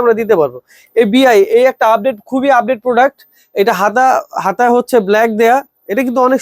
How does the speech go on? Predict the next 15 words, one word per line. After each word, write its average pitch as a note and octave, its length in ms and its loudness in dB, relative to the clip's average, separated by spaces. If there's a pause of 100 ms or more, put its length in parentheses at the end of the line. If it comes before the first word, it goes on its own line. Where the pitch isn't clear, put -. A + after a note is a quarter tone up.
সুন্দর। A3+ 280 0 (400)
বিআইটা B3 380 2
ব্ল্যাক A3 320 0
দেয়া, C4 140 2 (180)
দেয়া, A#3+ 180 2 (140)
এখানে A3+ 300 -2
হলো A3 180 0 (380)
নিউ A#3+ 200 -4
ফ্যাশন A3 340 -2 (100)
লেখা। C#3+ 200 -6 (680)
তো A3 60 0 (200)
বিআই C4+ 280 2 (120)
এই A#3+ 140 2
প্রোডাক্টটাও C4+ 480 0
কিন্তু C4+ 160 -4